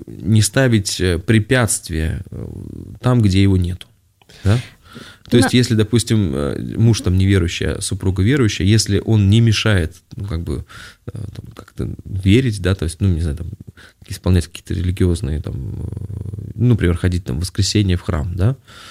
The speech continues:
Speaker 1: он не препятствует и разрешает, и там молиться, и читать, да, то,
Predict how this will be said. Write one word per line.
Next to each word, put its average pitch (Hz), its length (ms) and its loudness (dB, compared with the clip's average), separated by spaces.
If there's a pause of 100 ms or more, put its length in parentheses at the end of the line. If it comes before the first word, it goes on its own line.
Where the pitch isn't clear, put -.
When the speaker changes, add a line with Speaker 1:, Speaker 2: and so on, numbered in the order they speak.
(260)
Speaker 1:
он 87 160 0
не 85 80 0
препятствует 101 840 0
и - 340 -4
разрешает, 95 880 0
и - 160 -4
там - 200 -8
молиться, 87 460 -2
и - 80 -2
читать, 117 340 -2
да, 110 140 2
то, - 120 -10